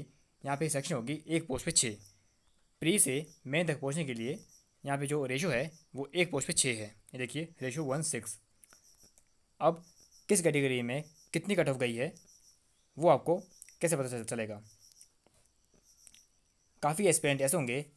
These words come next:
जो इस पीडीएफ़ को पढ़ लेंगे लेकिन उनको पता नहीं लगेगा कि कट ऑफ कितनी गई है,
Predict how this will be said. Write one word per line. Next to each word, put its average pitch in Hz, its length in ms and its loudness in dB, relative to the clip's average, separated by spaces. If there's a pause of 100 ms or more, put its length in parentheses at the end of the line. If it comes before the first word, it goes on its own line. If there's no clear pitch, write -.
(200)
जो 143 180 -2
इस 156 100 -4
पीडीएफ़ 156 260 0
को 147 140 -2
पढ़ 139 220 0
लेंगे 135 280 0
लेकिन 135 400 -4
उनको 147 180 -6
पता 139 160 -2
नहीं 160 140 0
लगेगा 123 340 2
कि 139 100 -4
कट 131 140 -2
ऑफ 135 100 -6
कितनी 127 180 -4
गई 110 160 -6
है, 101 180 -10